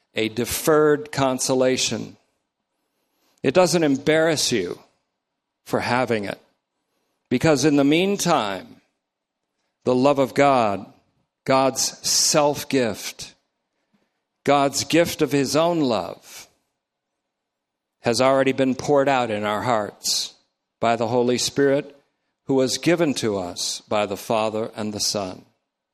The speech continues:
granting us a foretaste of the age to come. Verse six, a new paragraph, in order to understand just what kind of unparalleled love this love of God is.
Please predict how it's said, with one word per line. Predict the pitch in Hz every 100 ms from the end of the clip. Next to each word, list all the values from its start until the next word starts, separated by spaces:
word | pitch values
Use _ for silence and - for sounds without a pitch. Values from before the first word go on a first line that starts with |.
| _ _ _ _ _ _ _ _ -
granting | 143 147 139 135
us | 131
a | 127
foretaste | - 170 175 175 123 90 98 - -
of | 104
the | 113 110
age | 113 113 113 -
to | 123
come. | - 117 107 98 - _ _ _ _ _ _ _ _ _ _ _ _ -
Verse | 127 127
six, | - 139 139 -
a | 113
new | 123
paragraph, | 120 131 135 135 135 127
in | 127
order | 135 139 131
to | 127
understand | 147 143 127 - 160 147 135 127
just | 151 -
what | 156 156 -
kind | 165 156 120 95 92 90 - _ _ _ _ -
of | 120 - -
unparalleled | 151 160 160 170 147 - - 170 156 139 127 120
love | 117 101 95 90 - - _ _ _ _ _ -
this | 143 127 - -
love | 127 127
of | 127 117 113
God | 135 143 123
is. | 104 85 - - -